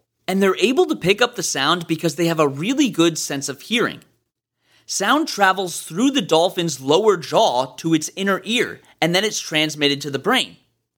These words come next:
Some scientists think that if we ever want to communicate with another animal,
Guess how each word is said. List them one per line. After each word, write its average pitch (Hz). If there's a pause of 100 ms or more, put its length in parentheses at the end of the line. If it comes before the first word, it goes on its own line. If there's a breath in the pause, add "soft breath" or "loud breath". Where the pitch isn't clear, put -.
(300)
Some 285
scientists 208
think 233
that 202
if 175
we 185
ever 214
want 269
to -
communicate 165
with 156
another 147
animal, 160